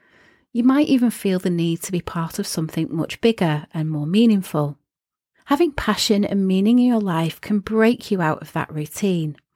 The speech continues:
You might be working hard right now, but ask yourself, are you excited and fulfilled?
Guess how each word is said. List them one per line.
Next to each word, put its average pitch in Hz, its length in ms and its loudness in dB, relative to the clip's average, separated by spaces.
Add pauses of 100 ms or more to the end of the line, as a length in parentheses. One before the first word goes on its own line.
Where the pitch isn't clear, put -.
(420)
You 247 80 4
might 330 200 6
be 320 80 4
working 220 360 2
hard 226 320 2
right 175 180 -2
now, 156 300 -2 (420)
but - 80 -4
ask 220 320 0
yourself, 165 640 -2 (220)
are 202 120 4
you 277 120 4
excited 160 840 0 (160)
and 151 120 -4
fulfilled? 147 640 -2